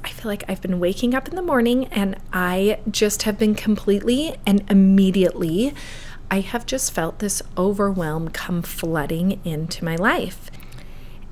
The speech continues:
And it was so convenient because yesterday, shortly after I woke up, I had a coaching session.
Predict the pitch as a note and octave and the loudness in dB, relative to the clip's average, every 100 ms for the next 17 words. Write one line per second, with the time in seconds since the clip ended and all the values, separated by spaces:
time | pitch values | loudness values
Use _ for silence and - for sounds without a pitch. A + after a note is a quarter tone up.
0 | - G#3 G3+ G3 G3 - A3+ A3+ - - | -2 2 4 6 4 4 2 2 0 0
1 | G#3 G3 A#3+ - A#3 G#3+ G3 F#3+ F3 F#3 | 2 4 2 0 4 4 6 4 4 4
2 | G3 D#4 - - A3 G#3+ F#3+ G#3 G#3+ - | 2 2 2 2 4 4 4 4 4 2
3 | F3+ E3 G3+ C4+ - G3 - G#3 G3 - | 2 4 4 2 0 -2 0 0 0 2
4 | A3+ A#3+ D#3 D#3 D#3+ - - F#3 F#3+ - | 2 4 2 0 -2 -2 0 0 -2 -2
5 | D3+ E3 - F#3+ F#3 G#3 A3 - - B3 | -2 -2 -4 -2 0 0 -2 -8 -4 -4
6 | - C#4 B3+ D#3+ E3+ - - | 0 0 0 0 0 -2 -2